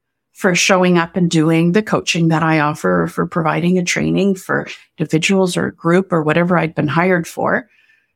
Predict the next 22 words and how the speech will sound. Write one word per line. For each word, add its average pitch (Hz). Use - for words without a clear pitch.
to 269
really 254
understanding 196
that 175
this 254
is 208
a 170
company 214
cost 220
and 180
I 190
need 233
to 175
price 214
based 180
on 156
the 151
value 165
that 214
it's 214
bringing 233
and 185